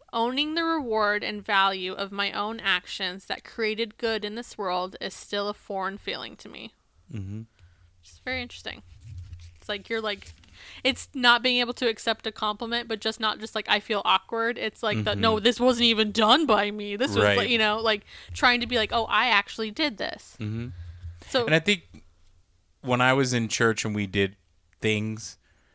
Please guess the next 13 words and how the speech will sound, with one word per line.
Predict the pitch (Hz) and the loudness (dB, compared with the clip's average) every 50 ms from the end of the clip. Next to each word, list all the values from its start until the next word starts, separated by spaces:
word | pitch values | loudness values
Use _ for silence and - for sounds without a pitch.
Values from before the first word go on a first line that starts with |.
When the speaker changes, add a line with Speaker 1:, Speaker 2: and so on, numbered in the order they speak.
| _ _ _ _ _ _ _ - | _ _ _ _ _ _ _ -8
Speaker 2:
and | 107 101 101 | -4 0 2
they | 98 95 | 2 2
were | 95 98 | 2 0
good | 90 92 110 101 92 | 0 2 0 0 2
things | - 104 104 101 - | 2 0 0 0 -2
for | - - 104 | -4 -4 -2
the | 98 | -2
community | 95 - 107 101 98 98 98 98 98 104 101 101 101 | -4 -4 -2 -2 0 0 -2 -2 -2 -2 -2 0 0
or | 101 98 98 | 0 0 0
whatever | 95 95 95 92 90 95 | 0 -2 -2 -2 -2 -2
it | 92 | -2
was, | 87 92 92 92 95 92 90 - - _ _ _ _ _ _ _ _ | -2 0 0 0 0 -2 -6 -10 -16 _ _ _ _ _ _ _ _
like, | - 98 92 85 87 - - - | -6 -4 -4 -4 -4 -8 -12 -20